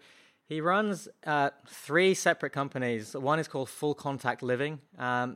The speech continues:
this is his, his, his coaching business, and he also has two martial arts businesses. And I'll put the links in the show notes. Uh, this is,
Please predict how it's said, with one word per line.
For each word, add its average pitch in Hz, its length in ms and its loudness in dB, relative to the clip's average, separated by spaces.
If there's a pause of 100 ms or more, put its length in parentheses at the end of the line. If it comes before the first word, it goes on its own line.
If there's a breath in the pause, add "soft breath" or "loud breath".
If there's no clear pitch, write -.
this 143 180 -2
is 131 160 -2
his, 120 500 -2
his, 120 140 -10
his 123 200 -8
coaching 143 440 -4
business, 147 340 -2
and 139 80 -2
he 139 80 -4
also 156 240 -2
has 135 220 -2
two 165 200 -4
martial 139 440 0
arts 127 240 2
businesses. 110 560 -8 (400 soft breath)
And 120 100 -8
I'll 120 60 -6
put - 160 -6
the 127 80 -2
links 131 320 -2
in 123 40 -4
the 120 80 -2
show 120 240 0
notes. 120 440 -4 (600 soft breath)
Uh, 135 160 0
this 151 240 -4
is, 185 300 -4